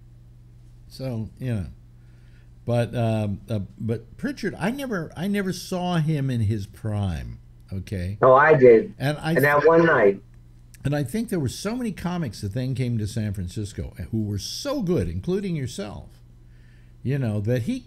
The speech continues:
Speaker 1: kind of had to take a back, uh, a back seat to those people, you know.
Speaker 2: Right.
Speaker 1: I mean, uh, uh, there was Robin, of course. It was a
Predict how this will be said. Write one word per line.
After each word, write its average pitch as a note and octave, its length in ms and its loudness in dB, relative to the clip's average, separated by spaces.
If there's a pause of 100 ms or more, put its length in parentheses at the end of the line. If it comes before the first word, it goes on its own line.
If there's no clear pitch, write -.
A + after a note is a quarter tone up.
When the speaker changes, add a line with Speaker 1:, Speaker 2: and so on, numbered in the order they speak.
Speaker 1:
kind G#3+ 420 -2
of D#3+ 80 0
had D3 180 0
to C3 60 -10
take A#2+ 220 -4
a A#2 60 -4
back, A2 320 -4 (480)
uh, F#2 280 -6
a - 80 -10
back G#2 300 -6 (160)
seat - 460 -8
to F2 80 -6
those C2 300 -10
people, - 400 -14 (500)
you A2+ 160 -2
know. F#2 100 0
Speaker 2:
Right. D3 400 2 (460)
Speaker 1:
I A#2+ 100 -2
mean, A2 420 0
uh, F#2 600 -6
uh, F2+ 240 -6
there B2+ 180 0
was G#2+ 180 2
Robin, G2 460 0
of F#2+ 140 -4
course. G#2+ 320 -4
It G#3 60 -4
was A3 160 -4
a - 20 -6